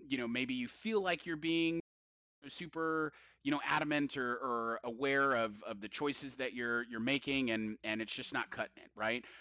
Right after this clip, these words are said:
Um, what were some approaches that you took as these service members are, are getting to you, the,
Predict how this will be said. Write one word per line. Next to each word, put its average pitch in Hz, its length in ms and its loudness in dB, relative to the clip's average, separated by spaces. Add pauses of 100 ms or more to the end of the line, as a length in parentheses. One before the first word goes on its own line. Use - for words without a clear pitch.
(120)
Um, 113 580 2
what 151 460 0
were 180 100 0
some 170 200 -2
approaches 147 400 -2
that 120 160 -6
you 131 100 -2
took 123 360 -2
as 107 180 -4
these 113 240 -6
service 120 360 -4
members 110 340 -2
are, 107 160 0
are 104 120 -4
getting 113 300 -2
to 110 140 -10
you, 107 180 -6
the, 98 160 -10